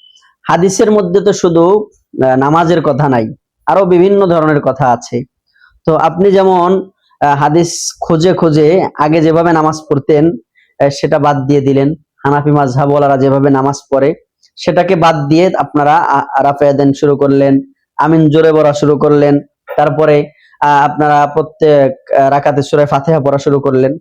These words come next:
তাহলে আপনারা একটা কাজ করেন, অনেক আহলে হাদিস ভাই আছে, বেশিরভাগ দেখা যায় তারা, উম, আল্লাহ নবী সাল্লাল্লাহু আলাইহি ওয়াসাল্লামের পোশাকের সুন্নাত তারা আদায় করেন না। তাহলে এই হাদিস কি আপনারা পান না বুখারী মুসলিমে, যে, আহ,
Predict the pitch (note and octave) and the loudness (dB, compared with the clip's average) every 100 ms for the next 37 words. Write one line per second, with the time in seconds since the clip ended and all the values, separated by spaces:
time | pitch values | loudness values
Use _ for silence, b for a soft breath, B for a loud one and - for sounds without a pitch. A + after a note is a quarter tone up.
0 | _ E3 F#3+ F#3 - D#3 F3+ F3+ F3+ F3+ | _ -2 2 0 0 -4 0 -2 -2 0
1 | F3 F3 - D3+ B2+ C3 b b b b | 0 -2 -4 -2 0 -2 b b b b
2 | b _ _ _ _ _ _ F#3+ A3+ A#3 | b _ _ _ _ _ _ 2 2 2
3 | G3+ G#3 G#3 G#3 F3 F3 F3 E3+ E3 E3 | 2 4 4 2 2 4 2 2 0 0
4 | F3 E3+ E3 D#3 D3+ D#3 F3 D#3+ C#3 D#3 | 0 0 2 0 0 0 0 0 2 2
5 | F#3 - - C#3 C3 B2 - D#3 E3 F#3 | 0 -4 -2 0 2 0 0 0 0 0
6 | F#3 F3+ E3+ F3 E3+ E3 E3+ F3 F#3 F#3+ | 0 0 0 0 0 0 -2 -2 -2 -2
7 | E3 - E3 D#3+ - D3+ C#3+ C3 A#2+ A#2+ | -2 0 0 0 -2 0 2 0 0 -2
8 | A2 G#2+ A2+ C#3+ F3 F3+ F3 - A3 G#3 | -4 -6 -16 -4 0 0 0 0 0 2
9 | F#3 - - G#3 G3 G3 E3+ D#3+ F3 F#3 | 0 -2 -2 -4 0 0 0 0 2 2
10 | E3 F#3 F3 F3+ - F#3+ F#3 A#2+ - _ | 0 0 0 0 0 0 2 0 -6 _
11 | B2 B2 C#3+ C3 B2+ b b b - C#3 | -2 0 2 0 -2 b b b -2 2
12 | C3 | 2